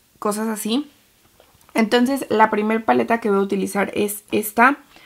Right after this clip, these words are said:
de la marca de Cream Color. Tiene sombras muy bonitas, como ustedes pueden ver, eh, ahí. Y la verdad es que no sé, siento que la onda de los tonos de en medio son los que me van a servir perfecto para el look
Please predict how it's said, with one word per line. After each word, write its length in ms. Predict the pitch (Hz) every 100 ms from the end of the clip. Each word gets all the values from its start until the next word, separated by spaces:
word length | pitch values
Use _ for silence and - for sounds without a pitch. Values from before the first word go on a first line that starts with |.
| - - - _ -
de 500 | 196 214 214 214 208
la 120 | 208
marca 320 | 208 202 220
de 80 | 233
Cream 240 | 226 196
Color. 460 | 185 175 180 240 294 - _
Tiene 420 | 247 247 254 269
sombras 540 | 262 240 226 226 226 -
muy 280 | 220 214 220
bonitas, 500 | 233 233 220 226 233
como 160 | 208
ustedes 320 | 196 196 202 196
pueden 320 | 208 196 190
ver, 260 | 185 190 -
eh, 460 | 196 185 185 190 196 -
ahí. 380 | 190 190 185 262 - _ _ _ _ _ _ _ _ _ _ _ _ _ - _ _ _ _
Y 140 | -
la 100 | 226
verdad 180 | 208 208
es 140 | 214 220
que 80 |
no 160 | 240 226
sé, 140 | 220
siento 340 | 202 208 202 226
que 140 | 214
la 160 | 196 185
onda 400 | 185 190 196 196 -
de 260 | 190 185
los 260 | 185 180 -
tonos 320 | 196 190 190
de 60 | 196
en 100 | 185
medio 300 | 180 180 190
son 240 | 208 190
los 140 | 190
que 100 | -
me 80 | 190
van 160 | 180 175
a 60 |
servir 360 | 185 190 180 175
perfecto 600 | - 196 196 202 - 196
para 200 | 202 190
el 120 | 175
look 220 | 196 190